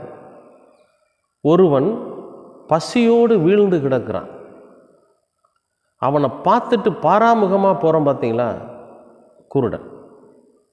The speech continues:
ஒருத்தன் அடிபட்டு கிடக்கிறான், அவனை பார்த்துட்டு பார்க்காம போறோம் பார்த்தீங்களா, அவன் குருடன்.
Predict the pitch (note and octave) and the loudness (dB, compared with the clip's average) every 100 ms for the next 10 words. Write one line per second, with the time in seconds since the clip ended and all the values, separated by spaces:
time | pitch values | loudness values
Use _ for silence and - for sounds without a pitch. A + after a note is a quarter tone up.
0 | _ _ _ _ _ _ _ _ _ _ | _ _ _ _ _ _ _ _ _ _
1 | _ _ _ _ _ _ _ D3+ G3 - | _ _ _ _ _ _ _ 0 2 4
2 | F#3 G3+ C#4 B3 A#3 F#3 F3 D#3 B2 D3 | 4 4 2 2 2 2 2 2 2 -2
3 | - - - - - - - _ - D#3+ | -6 -16 -20 -20 -20 -20 -20 _ -2 0
4 | F#3 E3+ - - A3+ C4+ C#4 A3+ G3+ E3 | 4 2 0 2 2 2 0 0 0 2
5 | A3 A#3 A#3 A3 F3 F3+ E3 D3+ C#3+ C3 | 0 2 2 2 2 0 0 0 -2 -2
6 | C3 F#2 - - - - - C3 B2 - | -2 -4 -10 -18 -20 -14 -6 -4 -4 -4
7 | - E3+ A2+ | -2 0 0